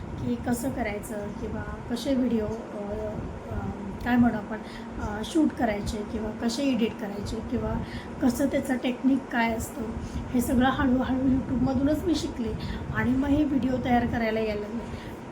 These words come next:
पहिले काही दिवस तर मी असंच, म्हणजे मला त्यातलं रँडमली काहीच, म्हणजे काय म्हणू, डिटेलिंग काहीच माहीत नव्हतं, मी रँडम असं सगळं टाकत होते.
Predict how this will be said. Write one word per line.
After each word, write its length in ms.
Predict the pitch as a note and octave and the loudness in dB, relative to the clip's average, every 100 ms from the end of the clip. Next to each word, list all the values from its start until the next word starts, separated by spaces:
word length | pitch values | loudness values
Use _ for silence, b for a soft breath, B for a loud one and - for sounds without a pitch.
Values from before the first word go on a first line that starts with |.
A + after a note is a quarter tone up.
| - - - | -12 -12 0
पहिले 320 | D4+ C#4 D#4+ | 4 6 6
काही 200 | F4 F4 | 6 4
दिवस 380 | E4+ E4 F4 - | 4 2 0 2
तर 120 | F4 | 2
मी 220 | F4 D#4 F4+ | 4 4 4
असंच, 400 | E4 - E4 E4 | 0 0 0 2
म्हणजे 280 | D#4 D4 | 2 4
मला 280 | D4 D#4 D4+ | 4 4 2
त्यातलं 280 | C#4+ - D4+ | 2 0 2
रँडमली 640 | D#4 C#4+ B3+ C4 C#4+ C#4+ | 2 4 4 4 2 0
काहीच, 500 | D#4 C#4 C#4 C#4 - - - | 0 2 2 2 0 -4 -2
म्हणजे 460 | B3 A#3+ A#3+ B3+ C4+ B B | 2 4 4 2 -2 B B
काय 100 | D#4 | 4
म्हणू, 240 | D#4+ C4 A3+ | 6 6 4
डिटेलिंग 440 | B3+ D#4 C#4+ D4+ | 4 4 4 4
काहीच 320 | D4 C4+ B3+ | 4 4 2
माहीत 160 | C4+ B3 C4 | 2 0 0
नव्हतं, 160 | A#3 | 4
मी 140 | B3 C#4 | 6 6
रँडम 420 | C4+ B3 A#3+ C4 | 4 4 4 2
असं 140 | B3+ | 0
सगळं 280 | C#4 C#4 A#3 | -2 2 2
टाकत 240 | A#3 A3 | 2 -2
होते. 260 | A3 G#3+ - | -2 -4 -6